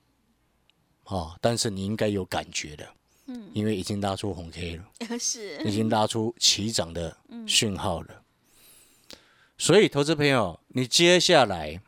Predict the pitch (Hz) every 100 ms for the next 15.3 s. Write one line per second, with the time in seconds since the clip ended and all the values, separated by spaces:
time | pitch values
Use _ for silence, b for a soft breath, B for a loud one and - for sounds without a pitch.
0 | _ 110 113 127 135 104 117 101 107 95
1 | 80 - - _ b b b b b _
2 | _ _ _ _ _ _ 135 175 170 123
3 | 107 104 - 147 151 156 123 107 - -
4 | 143 104 98 117 92 _ _ _ _ b
5 | b b b b b b b b b -
6 | 143 190 165 131 147 107 - _ _ _
7 | _ 143 143 196 165 123 - 120 104 -
8 | 85 78 117 92 90 _ - - 113 135
9 | 170 127 104 98 104 113 117 117 92 -
10 | 110 107 87 82 _ - 123 113 123 95
11 | 95 101 131 113 101 - 123 127 123 127
12 | 120 120 135 107 92 - 117 95 B B
13 | B - 123 131 107 - 123 - 98 90
14 | 127 107 - 113 107 92 120 98 87 -
15 | - 101 87